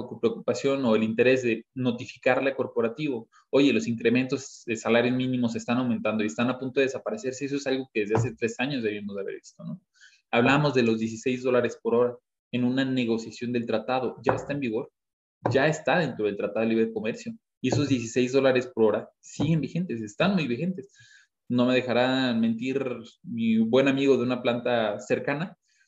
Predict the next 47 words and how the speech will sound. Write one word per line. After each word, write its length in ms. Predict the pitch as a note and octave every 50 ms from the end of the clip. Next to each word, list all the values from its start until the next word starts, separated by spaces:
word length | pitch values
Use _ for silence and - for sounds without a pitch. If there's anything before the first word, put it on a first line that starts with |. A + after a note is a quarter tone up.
| _ _ _ _ -
este, 360 | - B2 A2+ - - A2 G#2
que 120 | G#2 - A2+
me 80 | A2+
habló 160 | A2+ A#2 C3 C3+
esta 180 | C3+ - D3+
semana. 580 | C#3 - B2+ B2+ C3+ C3+ C#3 D3+ D#3+ - - - -
"Ay, 100 | D#3 D#3
por 140 | - B2+
cierto, 280 | - C#3 C#3 C#3 C#3 A#2+
te 100 | - A2
doy 120 | A2+ C3
el 80 | C3 B2
dato 260 | B2+ C3 B2+ - A#2
para, 180 | - - - - - _ -
para 220 | - G#2+ G2+ G2
hacer 300 | G2+ G2+ - B2 B2 B2
el, 280 | B2+ B2 A#2+ A2 G#2+ -
el, 200 | A2 A2 A2 G2+ G2+ F#2 -
el 140 | - A2 -
cálculo 580 | - C#3 C#3+ C#3+ C#3 - C3+ B2 B2 D3 G3 - _ _ _ _ _ _ _ _ _ _ -
de 240 | - A2+ A2+ A2 -
cómo 240 | - C3+ C3+ C3+
calculamos 560 | B2+ C#3 C3 A#2 B2+ C3 C3 C3 C3 C3 B2+ A2+
los 120 | A2 A2
dieciséis 360 | G#2+ G#2 - - - C3 B2+
dólares 320 | C#3 C#3 C3 C3+ C3+ - -
por 160 | - G#3 F3+
hora, 220 | D3+ D3 D#3+ -
porque 240 | - - - - A2+
ya 100 | A#2 A#2
me 80 | A#2+ A#2
lo 80 | A#2+
está 220 | A#2 - A2+ A2 -
pidiendo 320 | - A2+ A2+ A2 G#2+ G#2+
el 80 | A2 -
cliente", 400 | - C3 C3+ C3 B2 - A2+ A2+
¿no? 160 | A#2 - - _ _ _ _ _ _ _ _ _ _ _ _ _ _ -
Los 140 | C3 A#2+
temas 240 | A#2 D3 D3+ D#3 C#3+
de 80 | C#3+ C3+
representatividad 800 | B2 A#2+ A#2 A#2 A2 - A2+ A2+ A2+ A2 - B2+ A#2+ B2 A#2+ B2
sindical, 420 | - C3 A#2+ A2+ - C#3+ C#3 C#3
todavía 260 | - D#3+ E3 E3 E3
no 120 | D#3+ D#3+ D#3+
cambia 260 | D#3 D3+ D3+ D#3 D3+
la 80 | D3+ C#3+
ley. 260 | C3 D3 G3 A3+ A3+